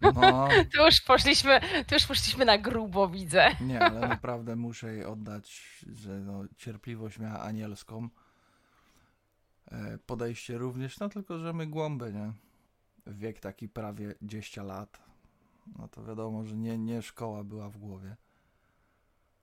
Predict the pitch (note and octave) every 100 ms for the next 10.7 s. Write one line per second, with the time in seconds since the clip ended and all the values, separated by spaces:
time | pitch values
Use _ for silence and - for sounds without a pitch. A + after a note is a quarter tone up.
0 | _ _ _ _ _ _ _ _ _ _
1 | A#2+ A2+ A2+ A2+ A2+ A2+ A2 A#2+ A2+ A2
2 | A2+ A#2 A#2 A#2 A2+ G#2+ A2 A2 G#2 G#2
3 | G#2 G#2+ G#2+ G#2 G2+ - A2 G#2 G#2 G2+
4 | A#2 G#2 G2+ G2+ G2 - A2+ G#2+ G#2 G#2+
5 | - - _ _ _ _ _ _ _ -
6 | G#2 A#2 A#2 A2+ A2+ A2 G2+ - F#2+ F2+
7 | D#2+ - - _ _ _ _ _ _ _
8 | _ _ _ _ _ _ _ _ _ _
9 | A#3 A#3 A3+ - G#3+ B3+ A3+ A#3+ A3+ A#3
10 | A3 A3+ A#3 A3+ A3+ A#3+